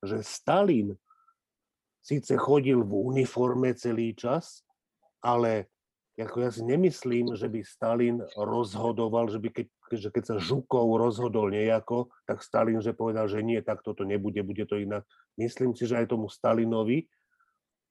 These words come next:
pri najmenšom po tom, čo presral prvé dva týždne po nemeckom útoku, ako bolo jasné, že nemôže všetko riadiť on, že musí proste, že tam má ľudí, ktorí celý život boli vychovávaní k tomu,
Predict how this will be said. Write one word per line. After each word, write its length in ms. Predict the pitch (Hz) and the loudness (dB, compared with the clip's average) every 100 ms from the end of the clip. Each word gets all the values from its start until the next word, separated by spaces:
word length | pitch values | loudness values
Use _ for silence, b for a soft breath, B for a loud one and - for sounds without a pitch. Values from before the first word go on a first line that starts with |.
| - | 0
pri 80 | 117 | 2
najmenšom 560 | 120 120 117 113 95 | 2 0 -2 -6 -4
po 160 | 117 120 | -6 -4
tom, 240 | 120 117 | -4 -4
čo 160 | 104 113 - | -6 -10 -2
presral 480 | 110 120 - 110 107 | -2 0 -2 0 0
prvé 320 | 113 110 110 | 0 0 0
dva 160 | 107 | 0
týždne 400 | 104 113 110 101 | -4 -4 -6 -6
po 160 | 110 107 | -6 -4
nemeckom 480 | 107 107 104 - 90 95 | -2 -2 -4 -8 -6 -8
útoku, 560 | 95 107 104 117 139 B B 107 | 0 0 2 2 2 B B -8
ako 200 | 104 110 | -2 0
bolo 240 | 110 117 | 2 4
jasné, 640 | 104 104 113 - 113 113 92 | 4 0 -2 -6 -4 -2 -4
že 240 | 101 107 | -6 -4
nemôže 720 | 117 139 147 120 104 92 101 | -2 0 0 -2 -2 -4 -6
všetko 320 | - 107 - 104 98 | -6 -8 -4 -2 0
riadiť 400 | 101 98 98 87 | 0 0 -4 -4
on, 320 | 92 104 135 b b b b | -2 -2 -2 b b b b
že 160 | - 98 | -6 -2
musí 560 | 104 120 - 120 117 - _ _ - | 0 -2 0 2 2 -2 _ _ -10
proste, 400 | 107 - 110 104 _ _ _ _ _ _ _ | -10 -6 -4 -4 _ _ _ _ _ _ _
že 160 | 113 120 | -6 0
tam 240 | 135 131 | 2 2
má 320 | 120 127 151 139 | 2 2 2 4
ľudí, 400 | 117 123 120 127 | 4 2 0 -6
ktorí 320 | - 123 117 | -4 -2 -2
celý 320 | - 131 135 | -2 -2 0
život 240 | 120 123 113 | 0 -2 -2
boli 240 | 113 107 | -4 -4
vychovávaní 640 | 107 - 123 120 120 110 - | -6 -6 -4 -2 -2 -6 -6
k 60 | |
tomu, 240 | 110 117 | -6 -4